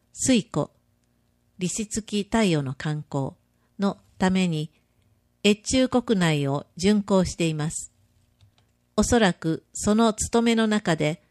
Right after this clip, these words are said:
酒造りに関わる経験を得て、あるいは醸造の時に歌う歌を聞き知ったことが、この歌を読む契機になったと考えられています。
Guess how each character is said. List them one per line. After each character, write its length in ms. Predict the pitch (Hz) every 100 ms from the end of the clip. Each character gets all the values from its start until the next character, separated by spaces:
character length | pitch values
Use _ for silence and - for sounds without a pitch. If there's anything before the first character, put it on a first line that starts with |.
| _
酒 360 | - 220 214 254
造 260 | 254 - 196
り 120 | 165
に 140 | 156
関 320 | - 165 185
わ 100 | 180
る 140 | 170 143
経 260 | - 185
験 280 | 196 190 175
を 80 | 165
得 120 | 165
て、 300 | 165 143 - _ _ _ _ -
あ 100 | 196
る 100 | 226
い 140 | 196
は 240 | 165 165 - _ _ -
醸 240 | 226 254
造 240 | 240 247
の 120 | 233 226
時 300 | 226 - 233
に 180 | 185
歌 320 | 160 - 165 160
う 140 | - _
歌 320 | 185 - 214
を 180 | 160 - -
聞 120 | 180
き 160 | 240
知 140 | 208 233
っ 120 | -
た 100 | 180
こ 120 | 160
と 160 | 156 165
が、 180 | 151 - _ _ _ _
こ 140 | - 226
の 180 | 240
歌 280 | 233 226 226
を 40 | 175
読 160 | 165
む 220 | 170 151 - _ _
契 240 | - 247 220
機 160 | 170
に 220 | 156 151 -
な 120 | 185
っ 40 |
た 180 | - 160
と 200 | - 147
考 300 | - 170 175
え 80 | 165
ら 120 | 156
れ 120 | 151 151
て 120 | 147
い 100 | 143
ま 180 | 143 156
す。 220 | - -